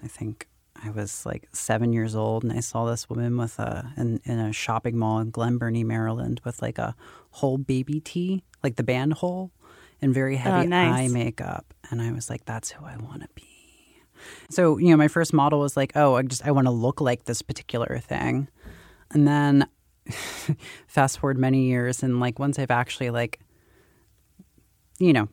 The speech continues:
Speaker 1: not that everybody has to medically transition, but I medically transitioned around the age of twenty, twenty-five, twenty-six. And, you know, I went to, um, social work school,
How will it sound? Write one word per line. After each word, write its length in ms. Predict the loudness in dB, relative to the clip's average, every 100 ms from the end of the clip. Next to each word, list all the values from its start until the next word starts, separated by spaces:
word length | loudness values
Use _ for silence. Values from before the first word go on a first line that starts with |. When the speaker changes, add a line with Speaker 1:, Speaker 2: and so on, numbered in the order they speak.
| 0
Speaker 1:
not 180 | 0
that 100 | 2
everybody 340 | 0 0 -2 -2
has 240 | -4 -6 -4
to 300 | -2 0 0
medically 400 | 0 -2 -2 -8
transition, 580 | -6 -2 -2 2 2 4
but 120 | 2
I 40 |
medically 340 | 2 0 -4 -6
transitioned 520 | -4 -6 -6 -4 -4
around 200 | -2 -2
the 140 | -4
age 160 | -4 -8
of 100 | -10
twenty, 540 | -6 -6 -4 -6 -8 -12
twenty-five, 640 | -8 -6 -4 0 0 0 -4
twenty-six. 600 | -6 -6 -4 -6 -6 -14 -16 -20 -20 -20 _ _
And, 680 | 2 4 4 4 4 4 2 -12 _ _ 0
you 140 | 4
know, 100 | 6
I 160 | 4 2
went 240 | 2 -2
to, 400 | -2 0 0 -2
um, 480 | 0 2 2 2 0 -6
social 360 | -2 0 2 0
work 160 | -4 -6
school, 420 | -10 -6 -4